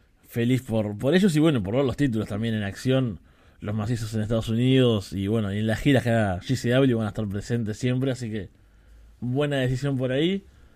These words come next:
Después tuvimos un, cuatro esquinas con Takeda, John Wayne Murdoch, Violento Jack y Sakuda, que también entretenido, pero nada que destacar. Sí.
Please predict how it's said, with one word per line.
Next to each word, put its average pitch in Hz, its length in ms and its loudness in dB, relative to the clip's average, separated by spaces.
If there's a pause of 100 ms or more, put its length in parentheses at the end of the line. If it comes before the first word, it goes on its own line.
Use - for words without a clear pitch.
(220)
Después - 180 -2
tuvimos 190 280 4
un, 135 760 -4
cuatro 151 340 4
esquinas 160 460 0
con 110 260 -4
Takeda, 131 520 4
John 117 160 -4
Wayne 113 160 -4
Murdoch, 135 360 0
Violento 110 340 -4
Jack 127 400 -4
y 113 200 -2
Sakuda, 196 520 2
que 110 280 -2 (720)
también 185 420 6 (240)
entretenido, 120 680 4
pero 104 380 2 (760)
nada 117 760 0
que 110 160 -4
destacar. 143 560 4
Sí. 92 180 -8